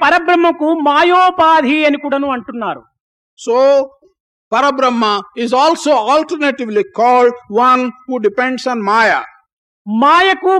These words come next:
Speaker 1: పరబ్రహ్మకు చేరి మనస్సు అనేటువంటి కుమారుడు పుట్టాడు.
Speaker 2: To Maya and Parabrahma, to these parents is born a son, mind.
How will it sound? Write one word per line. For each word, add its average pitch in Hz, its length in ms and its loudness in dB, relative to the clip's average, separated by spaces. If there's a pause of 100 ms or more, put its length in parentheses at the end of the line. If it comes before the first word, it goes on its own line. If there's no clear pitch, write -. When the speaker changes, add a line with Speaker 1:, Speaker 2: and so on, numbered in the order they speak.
(120)
Speaker 1:
పరబ్రహ్మకు 370 680 0 (180)
చేరి 285 300 2 (560)
మనస్సు 370 440 0 (180)
అనేటువంటి 330 580 0
కుమారుడు 294 480 2
పుట్టాడు. 208 400 -4 (1160)
Speaker 2:
To 294 100 0 (420)
Maya 311 380 2 (320)
and 277 120 -2 (100)
Parabrahma, 220 640 0 (340)
to 247 60 -2 (140)
these 311 240 0 (160)
parents 247 460 0 (260)
is 226 100 -4 (160)
born 247 360 4 (240)
a 180 40 -2 (180)
son, 277 240 2 (600)
mind. 208 360 0